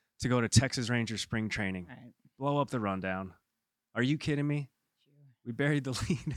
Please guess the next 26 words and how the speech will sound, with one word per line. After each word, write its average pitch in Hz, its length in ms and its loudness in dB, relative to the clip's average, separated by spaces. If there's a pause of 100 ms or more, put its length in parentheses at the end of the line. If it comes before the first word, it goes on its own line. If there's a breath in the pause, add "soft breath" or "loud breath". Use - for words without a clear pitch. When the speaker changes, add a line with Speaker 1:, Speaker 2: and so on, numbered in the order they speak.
Speaker 1:
<laughs> - 1900 -4
Yo, 175 160 10
it's 160 160 6
Speaker 2:
Yeah, 165 60 6
Speaker 1:
a - 40 4
Speaker 2:
I've 123 60 -6
seen 165 140 4
Speaker 1:
great 269 220 4
Speaker 2:
worse. - 100 -4
Speaker 1:
time 208 280 6
right 156 180 6
now 147 220 6
to 139 100 2
get 156 340 2
any 220 300 2
news 202 400 4
Speaker 2:
Yeah. 156 60 0
Speaker 1:
that 143 140 2
you 180 260 4
want 208 220 4
to 180 60 4
get 175 180 6
out 175 280 6
Speaker 2:
Yeah. 135 200 4
Speaker 1:
there, 127 160 2 (440 loud breath)
out 190 280 8